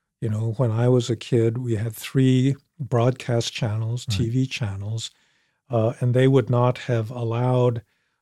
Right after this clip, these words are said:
Speaker 1: you know, uh, conspiracy theories about an American election to be, you know, promulgated. But now you've got an internet where anyone can say anything they want, uh, which was, you know, is a kind of ultimate in democratization.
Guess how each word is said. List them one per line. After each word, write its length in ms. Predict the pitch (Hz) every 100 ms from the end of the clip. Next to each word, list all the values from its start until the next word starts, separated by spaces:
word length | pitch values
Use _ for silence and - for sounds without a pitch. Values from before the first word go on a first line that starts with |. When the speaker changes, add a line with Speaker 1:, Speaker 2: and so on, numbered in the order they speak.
| _
Speaker 1:
you 120 | 123
know, 360 | 110 104 107 107 - -
uh, 300 | 117 110 107 _ _ _ _
conspiracy 720 | 139 120 - 131 127 - 127
theories 460 | 117 135 117 117 117
about 260 | 113 117 113
an 160 | 113
American 440 | 113 123 120 - 110
election 520 | 117 135 - 123 110
to 140 | -
be, 160 | 104 107 107 107 - - _ _
you 80 | 120
know, 80 | 107
promulgated. 800 | - 135 160 123 107 98 117 -
But 160 | 123
now 140 | 123 131
you've 160 | 123
got 200 | 120 117
an 140 | 110 110
internet 420 | 143 147 113 117
where 100 | 123
anyone 400 | 113 123 123 117
can 180 | 113 -
say 240 | 113 117 107
anything 400 | 123 127 127 113
they 140 | 110
want, 440 | 113 143 139 98 - _ _ _ _ _ _
uh, 120 | 113 104
which 300 | 110 117 -
was, 340 | 120 113 123 143
you 120 | 131
know, 200 | 110 113
is 240 | 117 110
a 40 | 117
kind 240 | - 117
of 80 | 107
ultimate 440 | 131 147 127 110
in 120 | 107 110
democratization. 1120 | 104 113 120 110 110 113 110 110 - 101